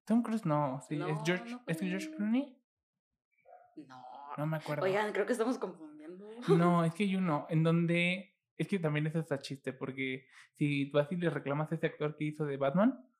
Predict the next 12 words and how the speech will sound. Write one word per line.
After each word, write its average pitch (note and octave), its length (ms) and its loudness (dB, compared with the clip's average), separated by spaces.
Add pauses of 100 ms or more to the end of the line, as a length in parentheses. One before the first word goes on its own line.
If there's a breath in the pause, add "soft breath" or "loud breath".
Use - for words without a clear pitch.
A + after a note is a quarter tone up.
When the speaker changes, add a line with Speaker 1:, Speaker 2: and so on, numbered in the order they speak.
(680)
Speaker 1:
te D3 120 4
da C#3+ 80 0
el C#3+ 100 -2
dinero C#3 260 2
de C3 100 -2
la B2+ 80 -6
entrada. - 320 -12 (220)
Speaker 2:
<laughs> - 480 -8
Speaker 1:
Tal D3+ 180 4
cual. C3+ 300 -2
O D3 80 -2
sea, D#3 200 0